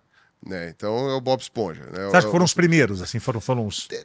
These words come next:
Speaker 1: A gente não sabe se foram os primeiros animais,
Speaker 2: É,
Speaker 1: mas,
Speaker 2: mas, assim,
Speaker 1: mas, por exemplo,
Speaker 2: na média, é,
Speaker 1: se
Speaker 2: uma,
Speaker 1: você
Speaker 2: uma, uma coisa exata não vai ter nunca, né?
Speaker 1: É, se você for ver, por exemplo, geneticamente falando, ah, as esponjas,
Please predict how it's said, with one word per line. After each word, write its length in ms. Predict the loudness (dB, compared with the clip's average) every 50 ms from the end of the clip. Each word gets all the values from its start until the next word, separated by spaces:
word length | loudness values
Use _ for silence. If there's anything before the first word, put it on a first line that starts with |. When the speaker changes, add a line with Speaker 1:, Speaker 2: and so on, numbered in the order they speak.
| -16 -18 -20 -20 -6 -2
Speaker 1:
A 100 | 0 2
gente 260 | 2 2 0 -2 -4 -2
não 140 | 0 0
sabe 300 | 2 2 2 2 2 0
se 120 | -2 -6 -6
foram 280 | -4 0 0 0 2 4
os 200 | 4 4 4 4
primeiros 400 | 2 -2 0 2 2 2 2 0
animais, 400 | 0 0 2 4 4 4 2 2
Speaker 2:
É, 60 | 0
Speaker 1:
mas, 80 | 4 6
Speaker 2:
mas, 120 | 8 10
assim, 360 | 10 10 10 10 10 8 8 6
Speaker 1:
mas, 60 | 6
por 140 | 6 6 6
exemplo, 340 | 6 6 6 6 4 4
Speaker 2:
na 60 | 2 2
média, 300 | 6 6 8 8 6 4
é, 180 | 2 2 -2
Speaker 1:
se 220 | -2 -2 -2 -2 2
Speaker 2:
uma, 140 | 4 4 4
Speaker 1:
você 160 | 6 4 2
Speaker 2:
uma, 80 | 2 2
uma 140 | 2 0 4
coisa 260 | 6 6 8 8 8
exata 400 | 6 8 10 10 10 10 8 2
não 80 | 2 2
vai 100 | 2 4
ter 160 | 4 4 4
nunca, 300 | 2 0 -2 -2 0 2
né? 100 | 2 2 2
Speaker 1:
É, 240 | 2 0 0 -2 -6 -10 -10 -6
se 120 | -6 -2
você 240 | 0 0 0 0 -2
for 200 | 0 0 2 2
ver, 140 | 2 0 0
por 180 | 0 -2 -2
exemplo, 520 | -2 2 2 4 2 2 0 -4 -10 -12 -12 -14 -12
geneticamente 920 | -6 -2 0 0 2 4 2 2 2 0 0 2 2 2 2 0 -2 -4
falando, 520 | -4 -4 -2 0 0 0 0 -2 -4 -10 -18 _ _ _ _ _ _ _ _ _ _ _ _ _
ah, 320 | -2 2 2 4 2 2 2
as 180 | 0 -2 0
esponjas, 840 | 0 -2 -2 -2 0 2 2 4 2 2 0 -4 -8 -10 -10 -12 -12